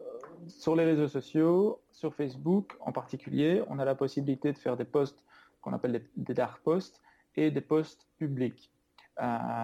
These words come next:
ou des boosted posts même parfois. Donc, euh, nous, on a décidé de se concentrer dès le départ sur tout ce qui était public. Euh, et, euh, pour l'instant, on ne tient compte,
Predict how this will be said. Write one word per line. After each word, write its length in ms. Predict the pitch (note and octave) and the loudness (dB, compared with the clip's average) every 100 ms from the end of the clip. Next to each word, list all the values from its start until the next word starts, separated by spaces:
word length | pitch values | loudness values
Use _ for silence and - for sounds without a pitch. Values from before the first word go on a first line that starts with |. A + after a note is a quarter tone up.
| A#2 B2 | -4 0
ou 120 | C#3+ | 2
des 120 | C3+ A#2+ | 2 2
boosted 380 | D3 C#3 D3 - | 0 -2 -4 -2
posts 300 | C#3+ A#2+ - | -2 -2 -2
même 140 | B2 A#2+ | -6 -4
parfois. 360 | - - B2+ - _ _ - | -8 -6 -8 -10 _ _ -2
Donc, 280 | D#3+ - - _ _ - | -2 -2 -10 _ _ -4
euh, 580 | D#3 C#3+ C3+ C#3 C#3+ C#3+ - - | 0 2 2 0 -4 -6 -10 -4
nous, 220 | E3+ G3 | 0 2
on 140 | F#3+ | 2
a 320 | D3 C#3+ C#3+ - | 0 -2 -2 -2
décidé 380 | D3 C#3+ D3+ F3 | -4 -4 -2 -2
de 40 | |
se 120 | - | 0
concentrer 680 | C#3+ D3 C#3 C3+ - D3+ E3+ | -4 -4 -4 -4 -2 0 2
dès 140 | D3+ | 2
le 80 | C3 | 2
départ 580 | B2+ C3 D3 D#3+ E3 - | 0 0 0 0 -2 -6
sur 340 | _ _ D#3 D3 | _ _ -8 -8
tout 100 | D3+ | -6
ce 60 | |
qui 80 | - | -6
était 140 | C#3+ C#3+ | -4 -4
public. 440 | D3+ C3+ - _ _ _ _ - - - - - _ | -2 -4 -8 _ _ _ _ -20 -20 -20 -20 -20 _
Euh, 560 | C#3 C3+ B2+ B2+ B2+ B2+ - _ | -2 0 0 -2 -4 -8 -10 _
et, 260 | D#3 D#3+ E3 | 2 4 4
euh, 180 | C#3+ C3+ | 2 -2
pour 300 | - F3+ F3 | -4 -4 -2
l'instant, 600 | D3+ C#3+ - E3+ F3 F3 | -4 -8 -4 -2 -2 -4
on 20 | |
ne 100 | C#3 | -8
tient 560 | - - D3 C#3+ C3+ - _ _ | -10 -8 -6 -4 -4 -8 _ _
compte, 460 | D#3 F3+ B3 _ | -10 -10 -10 _